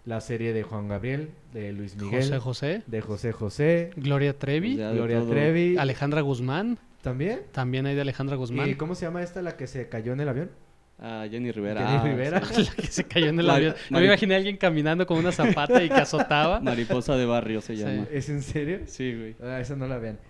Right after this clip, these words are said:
Speaker 1: Este, pero bueno, últimamente ha habido <laughs> varias películas, series, etcétera. Obviamente nos vamos a centrar en, en algunas de las películas. Y bueno,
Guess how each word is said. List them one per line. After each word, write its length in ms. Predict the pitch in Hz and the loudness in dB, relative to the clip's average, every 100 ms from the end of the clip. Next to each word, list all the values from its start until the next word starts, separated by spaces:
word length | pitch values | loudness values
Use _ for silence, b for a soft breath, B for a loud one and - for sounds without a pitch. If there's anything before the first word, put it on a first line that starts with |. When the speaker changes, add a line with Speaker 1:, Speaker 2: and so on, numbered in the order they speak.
| B | B
Speaker 1:
Este, 340 | 127 123 - 123 | -6 -4 -4 -2
pero 160 | 135 | 2
bueno, 240 | 135 127 110 B - | 2 2 -2 B 0
últimamente 680 | 147 143 175 151 151 156 160 | 2 6 6 4 2 2 0
ha 60 | |
habido 720 | 156 151 147 147 170 147 113 - | 2 4 4 4 4 2 0 -4
<laughs> 40 | |
varias 420 | 123 123 135 143 | -2 0 2 2
películas, 540 | 139 123 120 123 135 127 | 0 -2 -2 -2 -2 0
series, 300 | 120 123 131 | -2 -2 -4
etcétera. 420 | 117 123 147 202 B B B | -6 -6 -6 -6 B B B
Obviamente 340 | 120 131 131 135 | -2 0 0 0
nos 120 | 120 | -2
vamos 240 | 117 123 | -2 -2
a 80 | 123 | -4
centrar 360 | 113 104 110 113 | -4 -6 -4 -2
en, 220 | 117 110 | -4 -4
en 80 | 101 | -6
algunas 320 | 101 101 110 | -4 -4 -4
de 60 | 120 | -4
las 120 | 123 | -4
películas. 480 | - 151 160 190 208 B B B - | -4 -4 -2 -2 -4 B B B -4
Y 500 | 151 165 175 180 185 | 2 4 6 6 4
bueno, 280 | 165 120 | 2 0